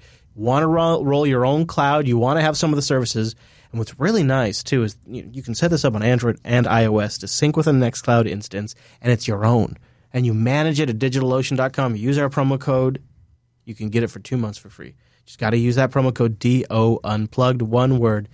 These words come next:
and apply it to your account over at digitalocean dot com. And you can dig around in their tutorials, and there's all kinds of handy information in there. And now you can deploy Fedora twenty-five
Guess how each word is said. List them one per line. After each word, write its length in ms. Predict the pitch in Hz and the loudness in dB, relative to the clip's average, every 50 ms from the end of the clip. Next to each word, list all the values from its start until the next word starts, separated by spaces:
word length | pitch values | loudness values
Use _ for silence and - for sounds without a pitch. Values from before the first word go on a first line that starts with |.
| - - - - - | -20 -20 -20 -20 -10
and 80 | - 113 | -2 -2
apply 300 | 117 104 - 107 104 104 | -2 0 2 0 2 2
it 80 | 104 - | 0 0
to 100 | - 110 | 0 0
your 100 | 107 107 | 0 0
account 340 | 107 - - 101 76 - | -2 -2 -2 -4 -2 -2
over 140 | - 101 104 | -6 -8 -8
at 100 | 104 104 | -8 -4
digitalocean 680 | 113 131 131 139 139 139 147 160 160 143 156 143 131 117 | -2 0 0 2 2 2 2 2 2 2 2 0 2 2
dot 240 | 139 143 165 156 - | 2 0 0 -2 0
com. 340 | - 165 170 202 247 240 - - - - - - - - | 0 0 2 0 0 -2 -6 -14 -20 -20 -20 -20 -6 -2
And 100 | 123 127 | -2 -2
you 60 | 113 | -2
can 100 | - 113 | -4 -4
dig 180 | 110 156 180 185 | -4 -2 0 0
around 200 | 190 180 180 185 | 2 2 2 2
in 60 | 175 | 2
their 100 | 180 165 | 0 -2
tutorials, 560 | - 151 - 165 175 185 196 233 269 233 160 | -4 -4 -2 0 0 2 2 0 0 -2 0
and 80 | 113 110 | 0 -2
there's 100 | 107 104 | 0 0
all 160 | 127 143 156 | 0 0 0
kinds 320 | - - 139 135 139 127 | -2 -2 -2 0 0 0
of 80 | 117 101 | -2 -4
handy 380 | - - 120 123 117 113 120 120 | -2 -2 0 0 0 0 0 -2
information 680 | 117 113 - - 117 120 117 104 107 - - 101 101 | -2 -4 -8 -8 -8 -6 -6 -8 -8 -8 -8 -8 -6
in 120 | 101 101 | -6 -6
there. 200 | 104 104 113 131 - - - - - | -2 -2 -2 -2 -4 -6 -16 -14 -10
And 100 | 113 101 | -6 -2
now 140 | 104 120 143 | 0 2 2
you 160 | 175 180 170 | 2 2 2
can 140 | - 165 156 | 2 2 0
deploy 400 | 156 143 - 160 170 196 262 240 | 0 0 0 -2 -2 -2 -2 -4
Fedora 440 | - - 120 98 - 113 127 143 139 | -2 -2 -2 0 2 2 2 2 2
twenty-five 1120 | - - 180 175 - 233 226 - - 294 330 330 294 247 240 240 233 233 247 226 214 | 2 0 -2 0 0 -2 -2 0 0 0 0 2 2 2 2 2 2 0 0 -2 -6